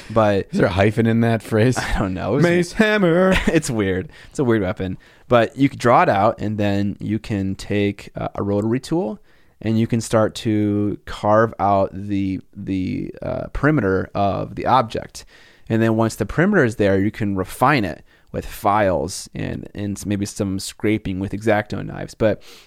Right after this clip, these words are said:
Speaker 1: it is super easy, I think, to make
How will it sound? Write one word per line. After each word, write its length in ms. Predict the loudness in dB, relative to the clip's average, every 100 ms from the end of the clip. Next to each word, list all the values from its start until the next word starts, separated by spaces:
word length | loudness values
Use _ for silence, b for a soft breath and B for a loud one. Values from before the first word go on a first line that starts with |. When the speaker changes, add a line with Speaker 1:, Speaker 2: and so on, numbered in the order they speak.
| 0
Speaker 1:
it 100 | 0
is 80 | 0
super 560 | -4 2 4 6 2
easy, 520 | 4 0 0 0 0 -4 b b _ _
I 120 | -2
think, 280 | 0 -2 -6 b b
to 120 | -2
make 640 | 0 2 2 2 -2 -10 -20